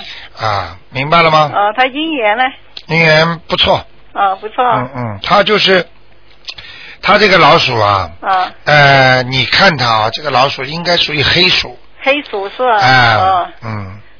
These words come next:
Speaker 2: 哦。
Speaker 1: 他不是长得很白的。
Speaker 2: 哦。
Speaker 1: 明白了吗？
Speaker 2: 哦。
Speaker 1: 但是他很小巧玲珑。
Speaker 2: 哦，对，对，对。
Speaker 1: <laughs>
Speaker 2: 哦，小巧玲珑。哦。
Speaker 1: 嗯，
Speaker 2: 哦。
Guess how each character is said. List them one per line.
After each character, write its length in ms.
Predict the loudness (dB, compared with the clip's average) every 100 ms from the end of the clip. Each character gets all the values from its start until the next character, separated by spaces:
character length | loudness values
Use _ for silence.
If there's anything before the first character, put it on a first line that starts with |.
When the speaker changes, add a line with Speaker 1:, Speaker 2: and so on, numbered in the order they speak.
| -6
Speaker 2:
哦。 400 | -2 0 -2 -4
Speaker 1:
他 80 | -4
不 160 | 0
是 120 | 0 2
长 180 | 0
得 80 | 0
很 180 | -4 -8
白 280 | -8 -8 -8
的。 120 | -10 -14 -16
Speaker 2:
哦。 360 | -8 -6 -4 -8 -12 -6
Speaker 1:
明 160 | -2
白 120 | 4 4
了 100 | 6
吗？ 260 | 4 2 0
Speaker 2:
哦。 280 | -4 -2 -2
Speaker 1:
但 140 | 0
是 100 | 2
他 80 | 2
很 200 | 2 2
小 320 | 0 2 2
巧 200 | 4 2
玲 220 | 2 2 2
珑。 240 | 0 0 -10 -4
Speaker 2:
哦， 280 | 0 2 2
对， 200 | 0 0
对， 160 | 0 0
对。 120 | -2
Speaker 1:
<laughs> 680 | -2 -4 0 2 4 4 4
Speaker 2:
哦， 280 | 4 2 0 -4
小 260 | -2 0 0
巧 120 | -2
玲 240 | -4 -6 -10
珑。 180 | -8 -6 0 0 0 0 -2
哦。 340 | 0 -2 -2 -6 -12 -16 -18 -14
Speaker 1:
嗯， 140 | -6 -2
Speaker 2:
哦。 200 | -2 -2